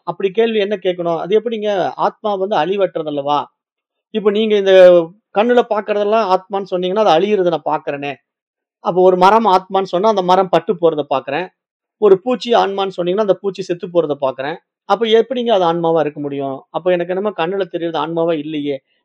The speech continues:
அப்படின்னு ஒரு கேள்வியை வந்து யார் கேட்கறானோ அவன் தானே புத்திசாலி மாணவன்.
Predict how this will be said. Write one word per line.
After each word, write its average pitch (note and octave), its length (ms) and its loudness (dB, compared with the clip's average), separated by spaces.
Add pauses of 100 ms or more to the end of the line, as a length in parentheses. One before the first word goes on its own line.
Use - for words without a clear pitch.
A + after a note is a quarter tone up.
அப்படின்னு G#3 160 0
ஒரு G#3 140 2
கேள்வியை F#3+ 360 2
வந்து E3 640 0 (240)
யார் F#3 280 2
கேட்கறானோ F3 540 0
அவன் F#3 180 0
தானே G3+ 160 0
புத்திசாலி E3+ 540 -6
மாணவன். C3 420 -8